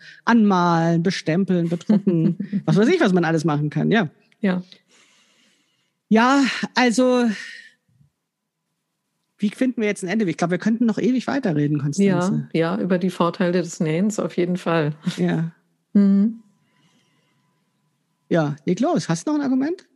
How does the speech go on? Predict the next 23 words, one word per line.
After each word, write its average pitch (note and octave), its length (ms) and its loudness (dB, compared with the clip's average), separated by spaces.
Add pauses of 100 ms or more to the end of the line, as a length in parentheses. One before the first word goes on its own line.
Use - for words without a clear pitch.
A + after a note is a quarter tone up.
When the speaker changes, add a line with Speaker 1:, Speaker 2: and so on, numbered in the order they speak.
(140)
Speaker 1:
<laughs> - 140 -2 (1400)
Nein, D#3 180 0
nein, D#3 160 0
jetzt D#3+ 160 -4
nicht. F3 180 -2
Wir D#3 100 2
haben F#3 80 2
eigentlich F#3+ 200 2
schon G3+ 100 0
vieles B3+ 320 0
gesagt. F#3+ 440 0 (480)
Ich F#3 100 -2
glaube, A#3 320 2
es B3 100 0
ist A3 160 -4
einfach, A3 600 0 (140)
dass F#3+ 160 -2
man G3 120 0
manche F#3+ 300 0
Dinge A3+ 280 0
auch F3 120 -2
ni-, G3 380 0
nicht G3 640 -2